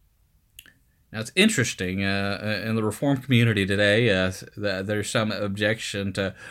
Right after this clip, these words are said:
Romans, uh, three twenty, uh, being used in the context of evangelism, but Elaine does it here. I, I, in talking about how God offers all grace to enable you.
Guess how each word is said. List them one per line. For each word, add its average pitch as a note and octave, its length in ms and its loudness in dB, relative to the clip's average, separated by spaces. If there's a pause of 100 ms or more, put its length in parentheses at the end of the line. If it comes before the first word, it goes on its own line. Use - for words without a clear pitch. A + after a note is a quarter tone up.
(120)
Romans, G#2+ 640 0
uh, F#2 240 2
three A2+ 500 0
twenty, A2 600 2
uh, F#2+ 100 0
being G2 220 0
used A2+ 420 2
in G#2 300 -2
the F#2+ 100 -2
context A#2+ 800 0
of F#2 100 -4
evangelism, G2 880 -2 (420)
but - 100 -12
Elaine B2+ 380 0
does G#2 200 2
it G2 160 -2
here. G2+ 460 0 (2500)
I, F2+ 300 -8
I, - 260 -14 (280)
in G2 360 -4
talking A2+ 300 -4
about G2+ 160 0
how G#2 100 0
God G2 220 0
offers G2+ 380 0
all G2 220 0
grace G2 720 -2 (360)
to F#2 140 -4
enable F#2 600 0
you. E2+ 420 -4